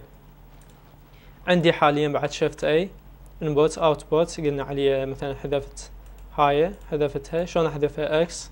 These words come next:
انحذفت. شيفت اي، اوتبوت، ماتيريال اوتبوت، اضيفه واربطها بالسيرفس. زين، شيفت اي بعد عندي الشيدر، راح اضيف منها هذني، هذني الشيدر اللي هن نفسها، يعني هاي البرنسبل بي اس دي اف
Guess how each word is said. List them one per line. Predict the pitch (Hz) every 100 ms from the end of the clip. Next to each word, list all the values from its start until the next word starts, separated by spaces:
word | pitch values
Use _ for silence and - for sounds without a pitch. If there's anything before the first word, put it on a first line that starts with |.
| - - - - 151
انحذفت. | - 143 - 143 - - - - -
شيفت | - 175 170 -
اي، | 160 180 220 - - - - - -
اوتبوت، | 160 151 147 190 202
ماتيريال | 165 - 147 139
اوتبوت، | 139 139 - 190 226 - - - - - -
اضيفه | 160 151 156 175 240 247 - -
واربطها | 165 135 143 -
بالسيرفس. | 185 180 135 -
زين، | 156 151 139 - - - - - - - - - -
شيفت | - 208 202
اي | - 165
بعد | 156 147 147
عندي | 147 143 156
الشيدر، | - 165 156 151 151 147
راح | 143 160
اضيف | 151 151
منها | 151 143 143 143
هذني، | 139 139 151 170 - - -
هذني | 170 170 180
الشيدر | 160 175 156 151
اللي | 147 143
هن | 147 156 156
نفسها، | 156 - 143 135
يعني | 139 135 131
هاي | 147 139
البرنسبل | 127 - 147 143 - 135
بي | 143 143
اس |
دي | 131 143
اف | 139